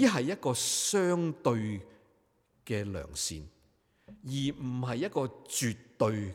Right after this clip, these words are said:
嘅良善。相對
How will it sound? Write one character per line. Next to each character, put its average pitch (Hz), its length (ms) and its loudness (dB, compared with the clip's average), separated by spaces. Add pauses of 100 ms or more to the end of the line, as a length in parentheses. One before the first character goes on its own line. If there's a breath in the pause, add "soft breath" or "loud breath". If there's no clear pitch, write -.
嘅 95 180 -6
良 73 240 -12
善。 - 220 -10 (3000)
相 202 480 2
對 123 320 6